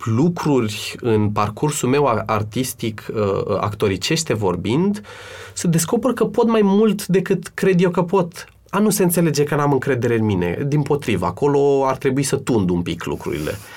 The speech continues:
Acolo ar trebui să le iau la pilă puțin și să... n-am avut niciodată carențe de încredere, repet, ba, dimpotrivă, dar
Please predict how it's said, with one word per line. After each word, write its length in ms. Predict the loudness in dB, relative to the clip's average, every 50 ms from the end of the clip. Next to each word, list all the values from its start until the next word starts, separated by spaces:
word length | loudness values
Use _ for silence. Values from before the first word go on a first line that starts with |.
| -18 -18 -18 -20 -20 -12 -8
Acolo 340 | -6 -2 0 2 2 2 2
ar 100 | 2 0
trebui 400 | 0 0 0 2 2 4 4 4
să 140 | 2 2 2
le 100 | 2 4
iau 140 | 4 4 4
la 120 | 2 2
pilă 300 | 0 0 0 2 2 2
puțin 460 | 0 0 -4 -4 -2 0 2 2 2
și 200 | 2 0 -2 -2
să... 480 | -2 0 2 2 2 4 4 2 0 -2 -4 -10 -18 -20 -20 -20 -20 -20 -20 -20 -20 -20 -20 -20 -20 -20 -20 -20 -10 -4 -2 0 0 0 0 -2 -2 -6 -14 -16 -18 _ -14 -8
n-am 460 | -4 0 0 2 2 2 2 2 2
avut 200 | 2 2 2 2
niciodată 480 | 2 2 2 2 0 0 0 -2 -2 -4
carențe 540 | -2 -2 0 2 2 2 2 2 2 0 0
de 120 | 2 2
încredere, 1000 | 2 0 0 0 0 2 2 2 2 0 0 0 2 2 2 2 0 0 -4 -6 -10 -12 -14 -14 -14 -16 -16 -16 -10 -4
repet, 420 | -2 -2 -2 -2 -2 -4 -4 -6
ba, 300 | -6 -4 -2 -2 0 0
dimpotrivă, 840 | 0 -2 -2 -2 -4 -6 -6 -4 -4 -4 -2 -2 -2 -2 -2 -4 -6 -8 -14 -20 -20 -20 -20 -20 -20 -20 -20 -20 -20 -20 -20 -20 _ _ _ _ _ _ -6 -4 -4 -4 -6 -6
dar 360 | -4 -4 -2 0 0 0 0